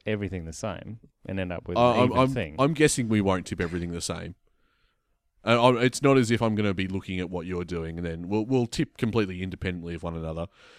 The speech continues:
Speaker 2: But if I, yeah, if I, uh, tip the same as you, and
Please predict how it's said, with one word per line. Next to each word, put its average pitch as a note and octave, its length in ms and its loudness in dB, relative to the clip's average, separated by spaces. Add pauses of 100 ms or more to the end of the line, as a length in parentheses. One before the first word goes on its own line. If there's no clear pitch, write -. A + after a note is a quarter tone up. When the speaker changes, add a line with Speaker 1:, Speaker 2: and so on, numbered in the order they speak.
(180)
Speaker 2:
But D3 200 8 (100)
if C#3 160 0
I, C#3 200 6
yeah, C3 380 2 (420)
if A2 140 -8
I, A#2+ 240 2
uh, G#2 280 2
tip - 180 -6
the G#2 80 -6
same F#2+ 280 -2
as F2+ 140 -6
you, F2 340 -4
and F2+ 320 -4